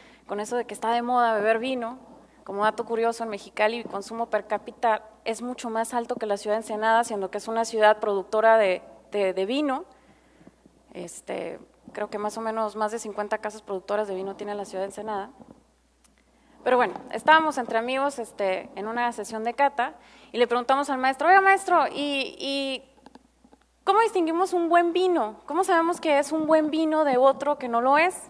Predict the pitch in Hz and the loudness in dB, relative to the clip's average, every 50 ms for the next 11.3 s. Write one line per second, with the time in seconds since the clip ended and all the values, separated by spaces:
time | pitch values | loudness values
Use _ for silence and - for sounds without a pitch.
0 | - - - - - - - - - - - _ - 247 247 - 269 262 262 262 | -20 -20 -20 -20 -20 -20 -20 -20 -20 -20 -20 _ -8 -6 -4 2 2 2 2 2
1 | - - - - _ _ _ _ _ - 240 254 254 294 285 269 - 359 381 415 | -2 -10 -20 -20 _ _ _ _ _ 2 2 4 4 4 0 2 2 2 2 6
2 | 440 392 392 392 381 392 392 370 370 339 277 254 240 240 247 294 320 320 320 370 | 6 8 6 8 6 4 2 4 2 2 2 2 2 0 0 0 -2 -2 0 0
3 | 359 359 349 349 349 349 311 302 320 311 - - 359 339 320 285 262 277 269 277 | 2 2 4 4 4 2 2 2 -2 -4 -2 2 2 2 2 2 -2 -4 -4 -4
4 | 277 302 370 466 - - - - _ _ _ _ _ _ _ _ _ - 190 196 | -6 -6 -10 -10 -14 -20 -20 -20 _ _ _ _ _ _ _ _ _ -12 -10 -8
5 | 202 208 202 - 233 226 220 - 226 214 196 - - - - - - - - 240 | -8 -10 -10 -8 -8 -8 -6 -6 -6 -6 -6 -8 -12 -20 -20 -20 -16 -4 -2 -2
6 | 226 220 - - - - - - - _ _ _ _ _ _ _ _ _ _ _ | -2 -2 -4 -14 -20 -20 -20 -20 -20 _ _ _ _ _ _ _ _ _ _ _
7 | - - 254 254 339 403 539 - 466 339 339 349 370 392 370 339 - 285 269 285 | 2 2 2 4 2 2 4 4 4 4 6 4 4 4 2 4 4 4 4 4
8 | 339 427 480 - - - 196 - - - _ _ - - - - - - - - | 4 2 2 0 -2 -4 -4 -4 -6 -16 _ _ -20 -20 -20 -20 -20 -20 -20 -20
9 | - - - 285 294 294 294 339 370 392 381 392 392 403 392 392 403 415 415 403 | -14 -2 4 4 4 6 8 8 8 8 10 8 6 6 4 2 2 2 2 4
10 | 381 359 330 339 370 403 403 - - 226 247 302 320 339 370 381 370 381 381 359 | 4 6 6 6 4 2 -4 -10 -10 -2 2 4 4 4 4 2 0 0 0 0
11 | 339 311 302 339 - | 0 0 -2 -4 -6